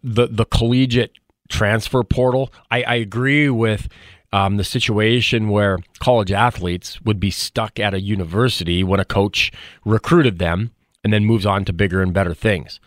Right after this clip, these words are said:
I'm not saying that I don't agree with the basic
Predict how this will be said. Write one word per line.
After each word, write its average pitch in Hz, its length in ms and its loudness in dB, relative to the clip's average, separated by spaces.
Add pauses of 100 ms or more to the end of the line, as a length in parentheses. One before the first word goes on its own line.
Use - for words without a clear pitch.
(280)
I'm 101 120 -4
not 143 180 0
saying 127 380 0
that 110 160 0
I 95 160 0
don't 110 260 0
agree 107 460 2
with 101 340 2 (340)
the 92 220 2
basic 104 540 -2